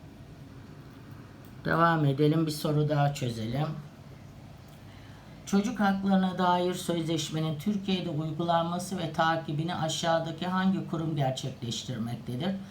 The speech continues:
A. Gençlik ve Spor Bakanlığı, B. Sosyal Hizmetler ve Çocuk Esirgeme Kurumu, C. Kredi ve Yurtlar Kurumu, D. Sağlık Hizmetleri Müdürlüğü. Burada cevap ne olacak?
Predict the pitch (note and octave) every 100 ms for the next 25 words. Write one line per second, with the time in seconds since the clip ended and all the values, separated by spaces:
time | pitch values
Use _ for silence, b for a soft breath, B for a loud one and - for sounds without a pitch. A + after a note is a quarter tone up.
0 | B B B B - D#3+ E3+ E3 E3+ D#3
1 | - E3 D#3+ D3+ - E3 D#3 C#3+ - C#3
2 | C3 B2 D3 D3+ D#3+ E3 - D3 D3 E3
3 | D#3+ D3+ D3+ D3+ E3+ D#3+ D3+ D3 D#3 C#3+
4 | D3 D3+ - D3 C#3+ C#3+ D3 - B2+ A#2+
5 | A#2+ C3 F3+ - B B B B B -
6 | E3 E3 F3 - D#3+ E3+ D#3 D#3+ D3+ D3+
7 | D3+ D3+ - D#3+ D#3 - C3+ A#2 A#2 A#2
8 | D3+ G3+ G3 - - - B B B -
9 | E3 F3 F#3+ - E3 D#3+ D#3+ - C#3+ C#3
10 | C3 B2+ B2+ B2+ B2 A#2+ A#2+ A#2 A2+ B2
11 | E3 G3+ - B B - F3 D#3+ F3 E3
12 | D#3+ D#3+ D#3+ F3 F3 E3 C#3 B2+ F3